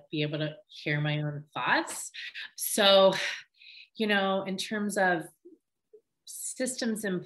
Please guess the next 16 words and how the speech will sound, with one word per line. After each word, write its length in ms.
place, 380
it's, 280
I 60
think 160
it's 200
just 540
depending 540
on 400
the 80
season 460
of 200
life 300
that 80
I'm 200
in, 340
what 420